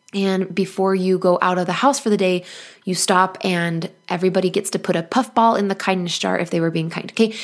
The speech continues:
It doesn't matter. And if this sounds overwhelming to you, forget it all and just do whatever is easy for you. But the point is, when you use transitions,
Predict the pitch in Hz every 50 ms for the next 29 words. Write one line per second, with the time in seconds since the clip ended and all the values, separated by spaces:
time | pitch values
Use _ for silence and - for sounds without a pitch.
0 | - - - - 285 311 330 311 311 247 226 202 175 151 139 214 254 247 - 302
1 | 294 - 330 320 262 285 247 247 240 226 220 226 226 220 214 - 214 208 208 202
2 | - - 214 208 202 214 220 - 185 180 180 180 170 185 180 170 180 156 160 160
3 | 185 180 170 180 170 170 170 170 165 160 165 180 165 175 165 165 165 160 156 156
4 | 170 226 294 - - - - - - - 220 208 202 214 - - 254 285 - -
5 | - - 202 190 165 151 170 185 202 269 269 269 _ - _ _ _ - 214 226
6 | 247 269 285 269 247 220 214 220 214 214 - - 208 185 185 175 196 233 - -
7 | 208 196 214 254 294 - -